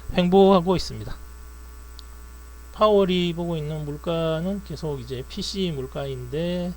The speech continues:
하락 지속하고 있고요. 월 단위로는 이제 이미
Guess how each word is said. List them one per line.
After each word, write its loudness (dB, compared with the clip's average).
하락 -2
지속하고 -8
있고요. -10
월 -6
단위로는 -6
이제 -8
이미 -2